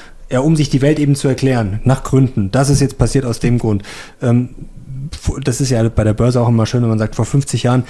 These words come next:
jetzt ist, macht ja gerade ein Muster die Runde, das ist ja, es ist leider wirklich gigantisch, wenn man hier, äh, die Chartmuster vergleicht, äh, zweitausend,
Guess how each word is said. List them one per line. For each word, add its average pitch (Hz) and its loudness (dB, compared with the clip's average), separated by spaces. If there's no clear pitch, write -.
jetzt - -4
ist, 165 -4
macht 143 2
ja 147 2
gerade 127 2
ein 139 6
Muster 139 4
die 123 6
Runde, 131 4
das 120 0
ist - -6
ja, 123 2
es 123 -2
ist 127 0
leider 127 0
wirklich 127 0
gigantisch, 123 0
wenn 123 4
man 120 4
hier, 127 -2
äh, 120 -2
die 113 0
Chartmuster 127 0
vergleicht, 120 0
äh, 120 -2
zweitausend, 120 0